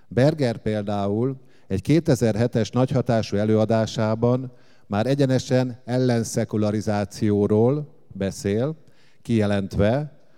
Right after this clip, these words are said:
hogy alapvetően téves az a vélekedés, mely szerint egy szekularizált világban élünk, mert a mai világot éppen olyan izzó vallásosság hatja át, mint az elmúlt korokat,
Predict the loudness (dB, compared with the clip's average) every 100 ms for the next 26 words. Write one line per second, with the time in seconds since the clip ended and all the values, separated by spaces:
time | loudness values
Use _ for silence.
0 | -20 -20 -10 -6 -2 0 0 2 2 2
1 | 4 4 4 0 0 2 0 0 0 2
2 | 2 0 -2 -2 -2 0 -2 -4 -14 -20
3 | -14 -4 -2 0 0 0 -2 -4 -4 -6
4 | -4 -2 -2 0 0 2 0 2 2 0
5 | -4 -2 -2 0 -2 -4 -12 -18 -20 -20
6 | -20 -18 -2 -2 0 0 4 4 4 4
7 | 2 2 4 2 2 -16 -18 -18 -4 -2
8 | 2 4 4 2 2 4 4 2 -2 -2
9 | -2 0 -2 2 2 4 2 0 2 0
10 | 0 0 0 -2 0 0 2 0 0 0
11 | -2 -4 -14 -20 -20 -20 -6 -4 0 0
12 | 0 -2 -2 -4 -4 -4 -2 -2 2 2
13 | 0